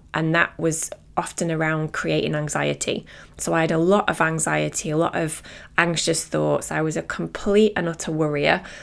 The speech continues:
And if anything ever triggered that emotion within me, I didn't know what to do with it. So food was the thing that I did.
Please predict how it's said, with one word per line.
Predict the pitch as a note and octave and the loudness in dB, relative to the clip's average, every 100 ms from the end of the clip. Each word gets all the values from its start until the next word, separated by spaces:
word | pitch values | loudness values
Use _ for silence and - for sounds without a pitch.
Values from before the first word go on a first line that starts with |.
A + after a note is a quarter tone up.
| - - - | -20 -20 -4
And | E3+ E3 D#3+ | 0 2 0
if | D#3 | 0
anything | F#3+ F#3+ G#3 G3+ F#3 | 2 2 4 4 2
ever | F3 E3 | 0 0
triggered | - - G#3 G#3 D#3+ | -2 4 4 4 2
that | - D#3 - | 4 4 4
emotion | D#3 D#3+ F3+ G#3 - E3 | 2 4 6 6 2 0
within | D#3+ E3 E3 | 2 2 2
me, | D3+ D3 D#3 E3+ - | 2 2 0 -2 0
I | E3 | 0
didn't | D#3+ F#3 | 2 2
know | - | 2
what | E3+ - | 0 -2
to | - | -2
do | F3 G#3+ | 2 4
with | F3+ | 4
it. | C#3+ C3+ - - - - - - - - | 2 0 -6 -20 -20 -20 -20 -14 -10 -4
So | - F3 | 0 0
food | - E3+ F3 | 2 2 2
was | E3 - | 0 -2
the | |
thing | D#3 D#3+ D#3 | -2 0 0
that | - | 0
I | D3+ | -2
did. | D3+ C3+ | 0 0